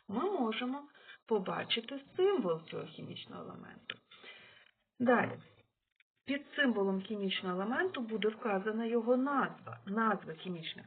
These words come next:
елементів ми пишемо з великої літери. Також у правому верхньому куточку зазвичай буде вказаний порядковий або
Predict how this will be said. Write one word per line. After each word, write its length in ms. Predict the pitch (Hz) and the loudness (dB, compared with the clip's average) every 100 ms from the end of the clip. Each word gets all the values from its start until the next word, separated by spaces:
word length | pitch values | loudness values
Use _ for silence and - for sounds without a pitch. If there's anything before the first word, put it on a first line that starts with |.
| - | -16
елементів 600 | - 165 190 247 320 370 277 | -14 -8 -4 -4 -4 -8 -4
ми 100 | 185 | -4
пишемо 680 | 160 180 175 - 247 302 302 - | -4 -6 -2 0 0 -2 -8 -14
з 420 | 180 - 247 370 - | -14 -4 -2 -2 -6
великої 640 | 185 175 165 202 - 170 - | -10 -8 -4 -6 -6 -14 -14
літери. 500 | 180 160 123 - - 185 - - - - - - 185 - _ _ _ | -14 -14 -14 -16 -16 -18 -20 -20 -20 -20 -20 -20 -20 -20 _ _ _
Також 520 | 254 208 180 - 330 339 - - _ | 0 2 0 0 -2 -2 -6 -8 _
у 120 | 247 | -4
правому 540 | 240 262 262 220 196 196 | 0 0 2 2 0 0
верхньому 520 | 208 202 190 180 170 | 2 0 0 -6 -8
куточку 680 | 165 165 - 143 - - 330 330 | -8 -10 -6 -6 -4 -8 -8 -8
зазвичай 460 | 254 208 214 214 | -6 -6 -2 0
буде 240 | 196 190 190 | 0 -2 -4
вказаний 720 | 190 190 170 151 147 - - _ | -4 -4 -4 -6 -12 -14 -18 _
порядковий 1080 | - 254 202 175 165 - - - 254 285 285 | 2 4 4 2 -4 -6 -12 -6 -6 -6 -10
або 420 | - 180 185 220 | -6 -8 -6 -8